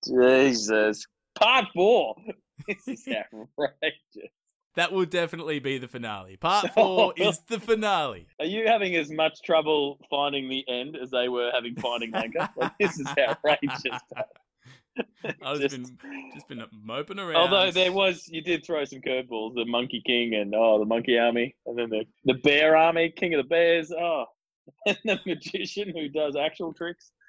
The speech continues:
Speaker 1: He's great.
Speaker 2: <laughs>
Speaker 1: There's a few extra characters in there. And then the loyal skanks that were paying out. <laughs> It's great.
Speaker 2: <laughs> The loyal skanks. Fuck.
Speaker 1: <laughs> They're loyal to the king, baby.
Speaker 2: They are.
Speaker 1: He's loyal skanks.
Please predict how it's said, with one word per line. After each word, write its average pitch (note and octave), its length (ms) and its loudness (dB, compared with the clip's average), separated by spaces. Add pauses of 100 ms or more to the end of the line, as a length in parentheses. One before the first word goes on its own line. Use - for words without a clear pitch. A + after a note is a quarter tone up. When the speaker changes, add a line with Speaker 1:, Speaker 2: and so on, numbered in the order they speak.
(340)
Speaker 1:
He's - 140 -10
great. F#2+ 260 -6 (360)
Speaker 2:
<laughs> - 300 -20
Speaker 1:
There's C3 180 -2
a D3 40 -14
few D#3 200 2
extra C#3 200 -4
characters A#2 460 2
in G#2 80 -20
there. - 160 -18 (380)
And D#3+ 140 -2
then E3+ 80 2
the D#3+ 100 0
loyal D#3 360 2
skanks E3+ 400 -8
that - 100 -6
were C3+ 220 -10
paying C3+ 260 -4
out. - 380 -6
<laughs> - 40 -20 (960)
It's - 240 -8
great. - 260 -6 (760)
Speaker 2:
<laughs> A3 160 -6
The D#3 100 -4
loyal C3 320 -10
skanks. - 640 -20 (280)
Fuck. - 200 -8 (480)
Speaker 1:
<laughs> D4 520 -2
They're D3 100 2
loyal F3+ 280 4
to F3+ 120 -4
the D#3 80 -2
king, F3 340 -2
baby. G#2 240 -2 (460)
Speaker 2:
They D#3 160 -2
are. D#3 140 0
Speaker 1:
He's C#3 100 -6
loyal C#3+ 420 4
skanks. G2+ 400 -4